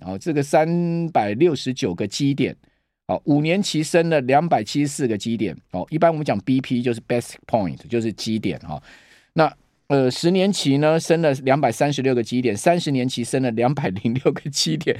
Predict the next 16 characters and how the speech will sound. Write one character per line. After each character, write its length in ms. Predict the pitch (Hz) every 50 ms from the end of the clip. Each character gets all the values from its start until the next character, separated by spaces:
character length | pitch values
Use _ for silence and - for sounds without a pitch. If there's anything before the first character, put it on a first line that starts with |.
| 147 - - -
都 100 | 185 202
是 80 | 202 208
两 160 | 165 165 185
百 120 | 180 151
个 80 | 143 147
基 140 | 143 165 156
点 140 | 156 147 131
以 40 |
上 180 | 107 - 143 139
起 160 | 131 - 101
跳 220 | 90 - 147 120 104
的 100 | 95 90
哈， 140 | 104 95
甚 160 | 98 - 151 147
至 60 | 139
到， 200 | 147 131 113